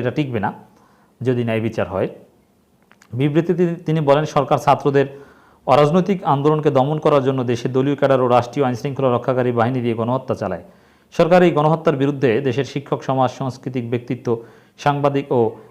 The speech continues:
বিভিন্ন শ্রেণী পেশার মানুষ ঐক্যবদ্ধ আন্দোলন করে যাচ্ছে। বিশ্ব সম্প্রদায় এই গণহত্যার নিন্দা জানিয়েছে। সরকার নিজেদের অপকর্ম ঢাকার জন্য বাংলাদেশ জামাত ইসলামী ও বাংলাদেশ ইসলামী ছাত্র শিবিরকে নির্বাহী আদেশ বলে নিষিদ্ধ ঘোষণা করে চলমান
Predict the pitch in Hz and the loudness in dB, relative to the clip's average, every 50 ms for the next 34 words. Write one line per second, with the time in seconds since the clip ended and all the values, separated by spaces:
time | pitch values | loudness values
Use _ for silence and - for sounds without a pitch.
0 | _ - 127 143 147 185 185 185 175 180 - 151 151 147 139 143 131 - 143 127 | _ 2 2 4 4 4 2 0 0 0 0 0 0 0 -2 -2 -2 0 0 0
1 | 117 120 120 131 127 113 - 135 131 - - 135 127 123 123 127 117 117 117 123 | 2 0 0 0 0 -2 -4 -6 -6 -4 -2 0 0 0 2 2 2 2 2 -2
2 | 123 120 120 113 110 107 104 104 95 - - - 95 - _ _ _ _ _ _ | -4 -4 -4 -4 -4 -2 -2 -2 -4 -4 -8 -14 -16 -16 _ _ _ _ _ _
3 | - 147 156 - 175 - - 165 151 151 156 147 151 147 151 151 135 127 123 131 | -2 -2 -2 0 -2 -2 0 0 0 0 2 4 4 4 4 2 0 0 0 -2
4 | 135 135 147 143 - - 131 123 123 127 127 127 120 120 123 120 127 123 120 - | -2 -2 -4 -4 -4 -4 -4 -2 -4 -2 -2 -2 -2 -2 -2 -2 -2 -4 -6 -6
5 | - 151 - - - _ _ _ _ _ _ - - 147 139 139 147 135 135 139 | -10 -12 -12 -16 -20 _ _ _ _ _ _ -2 0 0 2 2 2 0 0 0
6 | 156 147 147 139 123 131 151 143 151 143 143 139 120 110 120 117 135 120 117 117 | 0 2 2 2 2 2 2 2 2 2 2 0 0 0 0 2 2 0 0 0
7 | 123 120 120 117 104 - - - - - _ _ - 123 127 123 117 120 110 117 | -2 -2 -2 -2 -4 -6 -8 -14 -20 -20 _ _ -2 0 0 0 0 -2 -2 0
8 | 117 127 143 143 139 - - - 135 127 127 131 - 120 113 110 113 110 120 120 | 0 0 -2 -2 -4 -6 -4 -2 -2 -2 -2 -2 -2 -2 -2 -2 -2 -2 -2 -2
9 | 120 120 120 120 113 120 - 135 123 120 113 - 123 110 - 120 113 - 123 120 | -2 -2 -4 -6 -8 -4 -4 -4 -4 -4 -4 -4 -4 -4 -4 -6 -8 -6 -6 -4
10 | 120 110 - 107 92 - - - - _ _ _ _ 117 127 143 151 156 156 147 | -4 -4 -4 -6 -10 -10 -12 -18 -20 _ _ _ _ -2 0 2 4 4 4 4
11 | 139 123 131 127 120 120 117 113 113 117 117 - 143 131 123 110 113 113 110 131 | 4 2 2 0 0 -2 -2 -2 -4 -4 -6 -8 -8 -6 -6 -4 -4 -4 -4 -4
12 | 127 113 113 113 107 104 - - 117 117 113 117 113 | -4 -2 -2 -2 -2 -2 -2 -2 -2 -2 0 -2 -2